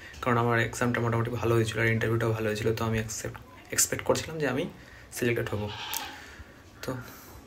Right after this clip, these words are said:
সেটা ভিতরের যে inner feelings, সেটা তো অনেক ভালো, অবশ্যই ভালো হবে।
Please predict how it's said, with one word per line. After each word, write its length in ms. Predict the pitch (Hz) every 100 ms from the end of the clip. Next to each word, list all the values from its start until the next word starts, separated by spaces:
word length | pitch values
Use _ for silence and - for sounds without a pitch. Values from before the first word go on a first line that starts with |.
| - -
সেটা 180 | - 143
ভিতরের 520 | 131 135 135 135 131 - -
যে 140 | 123
inner 220 | 123 123
feelings, 320 | 120 123 123 -
সেটা 160 | 113
তো 160 | 113 120
অনেক 240 | 113 117
ভালো, 220 | 113 117
অবশ্যই 400 | 113 110 110 -
ভালো 280 | 117 113 113
হবে। 140 | 110